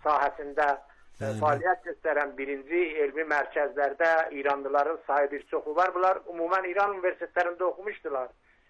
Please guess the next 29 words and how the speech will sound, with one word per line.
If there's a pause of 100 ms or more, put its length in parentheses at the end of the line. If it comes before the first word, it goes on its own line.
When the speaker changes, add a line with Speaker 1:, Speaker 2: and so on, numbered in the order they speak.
(140)
Speaker 1:
Təhsilatları
sonra
da
idamə
verdi
üniversitelərdə,
vəli
əsasən (460)
İran
danışqahlarında,
İran
universitetlərində
oxuyanlar
bu
gün
Afrikada (340)
həm
birinci
həkimlərdir. (140)
Speaker 2:
Bəli. (220)
Speaker 1:
E,
ona
görə (220)
bu, (240)
e, (520)
imkanlar,
elmi
imkanlardan
gərək,